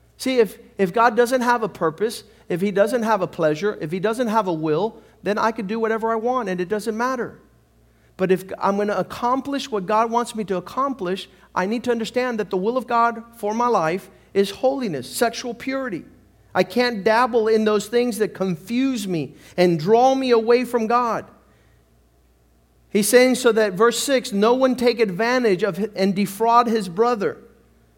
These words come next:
Because of this, the Lord is the avenger of all." There's, forget about the avengers. God is an avenger. God is gonna come and do justice where there's injustice. He's gonna correct things that are wrong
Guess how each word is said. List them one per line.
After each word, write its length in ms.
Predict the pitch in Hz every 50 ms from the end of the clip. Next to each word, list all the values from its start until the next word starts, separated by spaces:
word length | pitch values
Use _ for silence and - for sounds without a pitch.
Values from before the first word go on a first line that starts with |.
| _ _ _ _ -
Because 380 | 156 165 160 - - 247 254 247
of 140 | 262 220 208
this, 320 | 247 254 254 - - - - - - -
the 140 | 165 202 202
Lord 300 | 202 220 233 254 247 247
is 140 | 240 196 -
the 160 | 226 214 202
avenger 680 | 190 165 151 165 220 269 294 294 294 285 285 277 277
of 140 | 269 262 247
all." 560 | 277 285 294 285 254 202 - - - - _ _
There's, 280 | - 190 226 233 220 208
forget 240 | 196 - 208 226 233
about 200 | 233 233 220 208
the 220 | 196 170 156 -
avengers. 640 | 185 160 147 180 214 233 214 160 156 143 143 151
God 260 | 160 190 208 226 226 214
is 160 | 196 160 156
an 80 | 165
avenger. 460 | 160 151 135 143 139 131 117 113 107 - - - _ _ _ _ _ _ _ _ _ _ _ _ _ _ - 135
God 280 | 131 196 214 233 269 254
is 120 | 247 196
gonna 220 | - - 220 202 190
come 520 | - - - 226 226 214 196 170 151 - - - -
and 220 | - 180 180 175
do 180 | 147 190 220 214
justice 720 | 160 143 - 208 226 220 214 - - - 170 151 147 -
where 200 | 165 170 175 175
there's 400 | 170 170 180 175 175 170 170 - - _ _
injustice. 800 | - 196 208 214 202 165 170 165 151 135 - - 120 - - - _ _ _ _ _ _
He's 180 | - 190 190
gonna 180 | 190 233 220 214
correct 400 | 214 - 220 208 214 247 254 247
things 240 | - 262 254 240 196
that 100 | 240 214
are 80 | 214
wrong 500 | 202 208 220 247 254 247 214 170 147 151